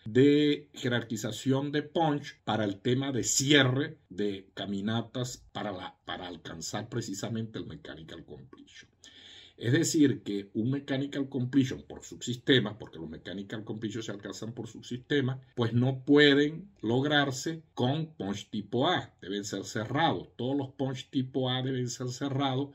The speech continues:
porque impiden el proceso de precomisionamiento. ¿Cuál pudiera ser una categoría o algo que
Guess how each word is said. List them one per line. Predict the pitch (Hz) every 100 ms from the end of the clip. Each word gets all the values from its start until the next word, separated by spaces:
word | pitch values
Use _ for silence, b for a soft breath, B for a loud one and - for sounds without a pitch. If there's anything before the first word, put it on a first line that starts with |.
| B B B _
porque | 113 110 - 110 107
impiden | 104 107 95 95 208 220 135 123 165 - _ _
el | 95
proceso | - 95 95 98 - 113
de | 104
precomisionamiento. | 92 87 90 90 80 80 78 71 - - -
¿Cuál | 156 185 190
pudiera | 185 170 185
ser | - 175
una | 175 180 175
categoría | 170 143 143 131 117 131 147 151
o | 127 127
algo | 135 139 147
que | - 123